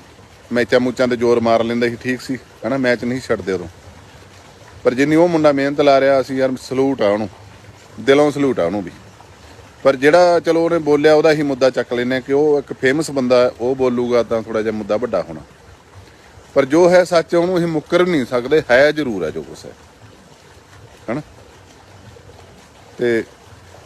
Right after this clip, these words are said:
ਮੇਰਾ ਵੀਰ, ਜੇ ਕਿਸੇ ਨੂੰ ਕੁਛ ਗਲਤ ਕਿਹਾ ਗਿਆ ਹੋਵੇ ਤਾਂ ਫੀਲ ਨਾ ਕਰਿਓ, ਸੋਚਿਓ,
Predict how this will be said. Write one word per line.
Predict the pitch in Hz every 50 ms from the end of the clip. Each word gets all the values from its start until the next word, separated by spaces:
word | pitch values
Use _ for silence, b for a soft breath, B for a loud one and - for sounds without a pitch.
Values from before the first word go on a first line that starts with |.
| - - 110
ਮੇਰਾ | 117 123 131 135 135
ਵੀਰ, | 131 139 139 135 131 127
ਜੇ | 127 131 135
ਕਿਸੇ | - 131 127 127 135
ਨੂੰ | 131 131
ਕੁਛ | 123 123 - - 113
ਗਲਤ | 117 117 117 - -
ਕਿਹਾ | 127 127 120 123 131 135
ਗਿਆ | 135 135 131 123
ਹੋਵੇ | 117 120 120 120 120 120 113 110 - - - - - - - - - - - -
ਤਾਂ | - 107 107 107 104 101 98 95 90 85 87 - - - - - - - - - - - - - - -
ਫੀਲ | - 123 123 127 131
ਨਾ | 135 127
ਕਰਿਓ, | 117 123 120 123 135 160 - - - - - - - - - -
ਸੋਚਿਓ, | - - - 139 135 - - 143 135 113 101